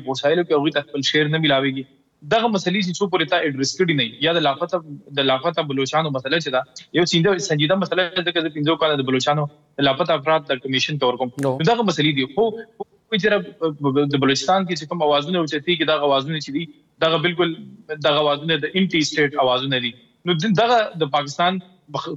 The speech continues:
Speaker 1: کل پرون چې دی، مولانا فضل الرحمن، ایمل ولی خان او نورو چې کوم سیاسي ګوندونو خلک دي، هغوی ته دا وایي چې د بلوچستان مسله چې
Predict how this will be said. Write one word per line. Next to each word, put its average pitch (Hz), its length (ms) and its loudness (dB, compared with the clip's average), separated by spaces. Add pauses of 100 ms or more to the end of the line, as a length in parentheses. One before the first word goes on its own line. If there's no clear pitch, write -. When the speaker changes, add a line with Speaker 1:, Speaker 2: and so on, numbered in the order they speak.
Speaker 1:
کل 170 300 2
پرون 156 240 0
چې 170 160 -2
دی، 170 160 0
مولانا 143 220 2
فضل 143 160 -6
الرحمن، 151 500 0
ایمل 143 180 0
ولی 131 240 2
خان 175 240 2
او - 40 -2
نورو 180 280 4
چې - 360 -14
کوم 165 180 2
سیاسي 151 260 2
ګوندونو 160 400 2
خلک 170 180 0
دي، 170 60 2
هغوی 147 240 2
ته 151 60 -4
دا 147 100 4
وایي 175 100 2
چې 175 160 0
د 135 80 -2
بلوچستان 160 400 0
مسله 139 220 0
چې 147 100 -6